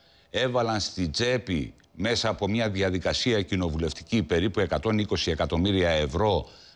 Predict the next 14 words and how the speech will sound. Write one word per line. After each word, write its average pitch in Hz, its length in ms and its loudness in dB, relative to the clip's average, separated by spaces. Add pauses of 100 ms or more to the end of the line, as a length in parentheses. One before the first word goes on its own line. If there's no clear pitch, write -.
(100)
κάνοντας 98 560 -2 (140)
μαχητά 87 800 -2
μια 95 220 0
σειρά 85 380 0
πρόστιμα, 101 680 -2 (180)
τα 71 160 -2
χαρίσανε 76 680 0
σε 73 120 -6
αυτά 69 140 -4
τα 67 60 0
πράγματα. 107 320 4
Μη 156 60 4
ρισκάρετε 120 720 0
λοιπόν 117 480 -2